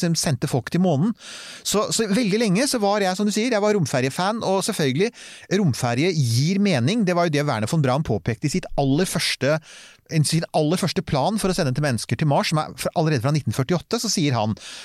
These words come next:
at en utmerket måte å gjøre det på er å faktisk sende opp delene til rom-, eh, til romskipet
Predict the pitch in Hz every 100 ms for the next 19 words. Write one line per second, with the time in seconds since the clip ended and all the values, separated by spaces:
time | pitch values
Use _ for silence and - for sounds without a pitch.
0 | - 143 - 151 175 170 143 - 165 175
1 | 208 190 139 156 160 113 175 226 147 -
2 | - 156 - 196 123 139 135 170 110 87
3 | 110 - 160 151 98 85 - 117 123 135
4 | 147 135 160 139 101 107 -